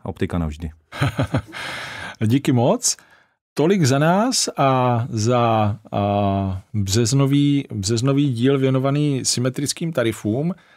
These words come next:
Speaker 2: A posluchačům doporučíme, ať se podívají na zrychlujeme česko C Z, a kde si můžou sami ověřit, a, jak to, jak to u nich vypadá, a to ať už, a, aktuální dostupná rychlost,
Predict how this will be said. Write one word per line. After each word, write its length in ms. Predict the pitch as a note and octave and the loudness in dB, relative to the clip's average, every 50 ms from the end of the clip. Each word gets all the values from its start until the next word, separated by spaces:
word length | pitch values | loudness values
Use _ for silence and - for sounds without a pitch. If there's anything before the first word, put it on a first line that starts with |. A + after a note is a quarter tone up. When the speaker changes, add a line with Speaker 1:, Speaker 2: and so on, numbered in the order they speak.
| _ _ _ _ - | _ _ _ _ -6
Speaker 2:
A 400 | A2 G#2+ G#2+ G#2+ G#2+ G#2+ G#2 G#2 G#2+ G#2+ G#2+ A2 G#2+ - - A2+ - | -2 0 2 2 2 2 0 0 -2 -4 -6 -8 -12 -16 -18 -20 -8
posluchačům 640 | - B2+ A#2+ - D#3 C#3+ - D3+ C#3 - - E3 D3+ | -4 -4 -2 -2 -2 -2 -2 -2 -2 0 0 2 2
doporučíme, 800 | C#3 C3 - D3+ C#3+ D3 C#3+ - - D#3+ D3+ D#3+ D#3 D#3+ D#3+ E3+ | 2 2 2 0 0 0 -2 -4 -2 0 0 2 2 2 0 0
ať 200 | E3+ C#3 C3+ - | -2 -4 -4 -4
se 100 | - C#3 | -4 -4
podívají 460 | - - C#3 C3+ C#3 C#3+ C#3 C#3+ C#3+ | -2 -4 -4 -2 0 0 0 0 2
na 340 | D3 C#3+ C#3 C3+ B2 A#2 A2+ - - | 2 2 2 2 2 0 -2 -6 -4
zrychlujeme 600 | A#2 G#2+ A#2 A#2 - - C3+ C#3 C3+ C3+ C#3 C3 | -2 -2 -2 -4 -4 -2 0 2 2 2 2 0
česko 320 | - C3+ B2+ - - C#3+ | -2 -2 -4 -4 -6 -6
C 220 | - - D3+ D3 B2+ | -4 -2 0 0 0
Z, 220 | A#2 A2+ D#3 G#3 - _ _ _ _ _ _ _ _ _ _ _ _ - | 0 0 -2 -4 -8 _ _ _ _ _ _ _ _ _ _ _ _ -2
a 260 | A2+ A2 A2 A2 A2 | 0 2 2 2 2
kde 180 | G#2 A2+ B2 A2 | 2 0 0 0
si 260 | - - - D3+ D3 | 0 0 2 2 2
můžou 340 | C#3+ C#3+ C#3+ C3 C#3+ D3 C#3 | 2 2 2 2 0 0 0
sami 320 | - - C3+ C3 C#3 D3 | 0 0 0 2 2 2
ověřit, 600 | B2 A#2 A#2 B2+ B2 A2+ C3+ C#3+ C#3+ C3+ - - C3 | 2 2 4 4 4 4 4 2 2 0 0 0 0
a, 300 | B2 A#2+ A#2 A#2 A2+ - | 2 2 4 2 2 0
jak 240 | - G#2 G#2 G#2+ - | 0 -2 -4 -4 -4
to, 300 | - - D3 D3 C#3 B2+ - | -2 0 0 2 2 2 0
jak 160 | G#2 G2+ - | -2 -2 -2
to 100 | - D3+ | -2 -2
u 80 | C#3+ C#3 | 0 0
nich 140 | D3+ C3+ G#2+ | 0 0 0
vypadá, 540 | G2 - - A#2+ C3 D3 D#3 E3 F3 F3 F3+ - - - | 0 0 0 0 2 2 2 2 2 0 -2 -6 -6 -6
a 80 | A2+ | -6
to 360 | G#2 - D3+ C#3+ C3 A2+ G2+ - - _ _ _ _ _ _ _ - | -4 0 0 2 2 0 0 -4 -10 _ _ _ _ _ _ _ -4
ať 200 | G#2+ G#2+ - - | -4 -4 0 0
už, 380 | C#3+ B2 G#2+ - - - - - - - | 2 2 2 0 -2 -4 -6 -8 -6 -4
a, 280 | F#2 F#2 F2 E2+ - - | -2 -2 -2 -2 -4 -6
aktuální 480 | F#2+ - - - C#3 C3 C3 C#3+ C#3+ C3+ | -6 -4 0 0 2 2 4 4 4 2
dostupná 460 | C3+ C3 - - C3+ - D3 A2 F#2+ | 2 0 -2 -4 -4 -2 0 0 0
rychlost, 500 | F#2+ F2+ - D3 E3 F#3 F3+ - - | -2 -2 0 0 0 0 0 -4 -8